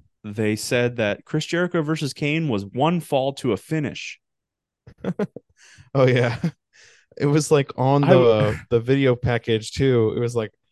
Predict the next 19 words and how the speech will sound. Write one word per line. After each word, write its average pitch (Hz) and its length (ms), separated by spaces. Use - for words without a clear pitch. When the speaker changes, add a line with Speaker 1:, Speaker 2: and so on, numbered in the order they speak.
Speaker 2:
above 120 340
their 123 160
names, 123 420
instead 120 200
of 127 100
just 117 140
saying, 120 160
like, 110 160
"normal 107 400
match, 127 540
singles 110 460
match," 131 340
it - 140
said, 123 160
"one 113 260
fall 120 240
to 127 140
a 123 60
finish." 95 460